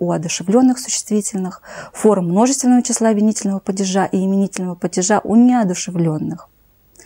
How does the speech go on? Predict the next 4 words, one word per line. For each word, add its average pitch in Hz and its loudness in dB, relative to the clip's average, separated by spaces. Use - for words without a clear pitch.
Этот 226 0
показатель 226 2
является 202 2
решающим. 170 -4